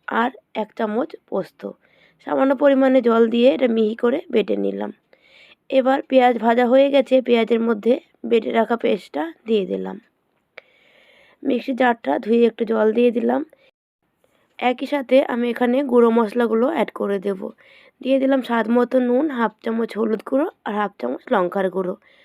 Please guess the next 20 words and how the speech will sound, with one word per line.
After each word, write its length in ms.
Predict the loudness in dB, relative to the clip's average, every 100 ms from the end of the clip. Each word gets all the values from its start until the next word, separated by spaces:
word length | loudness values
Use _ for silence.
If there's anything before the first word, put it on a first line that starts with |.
| _ -20 _
যেহেতু 280 | 2 2 4
আমি 140 | 2 2
জিরে 240 | 0 4 4
মশলায় 400 | 4 0 0 2
বেটে 260 | 2 2 0
দিয়েছিলাম, 440 | 0 0 0 -2 -2
তাই 160 | -2 0
জিরে 220 | 4 4
গুঁড়োটা 320 | 4 2 0
দিলাম 300 | -2 0 0 0 -2
না। 80 | -4 _ _ _ _ _
এবার 280 | 0 2 0
সমস্ত 400 | -2 -2 -2 0 -2
উপকরণ 400 | 0 0 0 0 0
ভালো 220 | 0 0
করে 200 | 2 2
মিশিয়ে 400 | 2 -2 -2 0
নিয়ে 260 | 2 0 -2 -4 _ _ _
কষিয়ে 380 | -8 -8 -4 -4
নেব। 260 | -4 -6